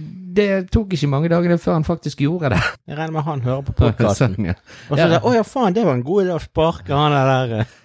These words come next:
Speaker 1: Det har ikke, det har ikke jeg tenkt på før. Det var jæklig bra.
Speaker 2: Han har jo brukt sånn her translate, og så har han skjønt hva vi sa,
Speaker 1: Ja.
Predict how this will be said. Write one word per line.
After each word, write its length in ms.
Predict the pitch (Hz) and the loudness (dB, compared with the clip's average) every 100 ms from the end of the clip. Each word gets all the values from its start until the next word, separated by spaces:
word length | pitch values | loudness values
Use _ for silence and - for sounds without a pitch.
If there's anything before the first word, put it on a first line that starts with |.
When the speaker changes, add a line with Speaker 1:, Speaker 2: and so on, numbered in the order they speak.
| 120 | -4
Speaker 1:
Det 100 | 190 | 0
har 60 | 123 | 0
ikke, 300 | 113 147 143 | 0 0 0
det 100 | 175 | 2
har 100 | 151 | 2
ikke 140 | 113 139 | 2 0
jeg 60 | |
tenkt 260 | 143 160 160 | 0 -2 -2
på 140 | 139 110 | -6 -2
før. 200 | 95 82 | -2 0
Det 140 | 135 | -2
var 100 | 131 | -2
jæklig 580 | 156 160 165 151 - 107 | -2 -2 0 0 2 0
bra. 220 | 95 80 85 - | 2 0 -2 -10
Speaker 2:
Han 140 | - 170 | -4 0
har 160 | 113 | 4
jo 60 | 127 143 | 2 2
brukt 200 | 151 110 | 0 0
sånn 120 | 143 | 2
her 40 | 127 | 0
translate, 600 | 131 139 135 135 202 190 | 2 0 0 -2 -4 -6
og 100 | 165 | -8
så 80 | 156 | -6
har 60 | 139 | -6
han 80 | 131 | -4
skjønt 320 | 135 120 - | -4 -4 -4
hva 140 | 113 | -2
vi 100 | 110 | 0
sa, 60 | 104 | 2
Speaker 1:
Ja. 160 | 87 | 2